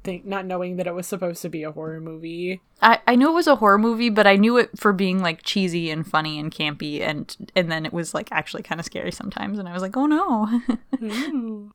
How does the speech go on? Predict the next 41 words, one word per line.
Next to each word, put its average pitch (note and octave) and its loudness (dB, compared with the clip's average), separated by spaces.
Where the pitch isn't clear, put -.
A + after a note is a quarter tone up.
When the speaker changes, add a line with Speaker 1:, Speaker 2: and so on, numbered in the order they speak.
Speaker 1:
I G#3 6
remember B3+ 4
being G#3 -2
both G3 0
creeped - -6
out F#3+ 0
and F#3+ -4
majorly G3 -4
into A#3+ 0
that G#3 0
scene G#3 -4
where, G3+ 0
um, F#3+ -4
Auntie, A#3 -2
like, G3+ 2
opens A3+ 2
her A#3+ 0
mouth G3 0
and A3 2
she's G#3+ -2
got, G#3+ 4
like, G#3 0
a A3 2
glass G3 -2
eye G3+ 0
in A3+ 0
her B3+ 2
mouth C#4 4
that's, A#3+ 4
like, B3+ 8
Speaker 2:
Oh, - 4
Speaker 1:
looking C#4 6
Speaker 2:
yeah. A#3 4
Speaker 1:
around. A#3 8
<laughs> G4+ 8
And E4+ 4
Speaker 2:
That's C4 2
Speaker 1:
she, C#4+ 2
like, C4 6
Speaker 2:
very C4 8
much F#4+ 6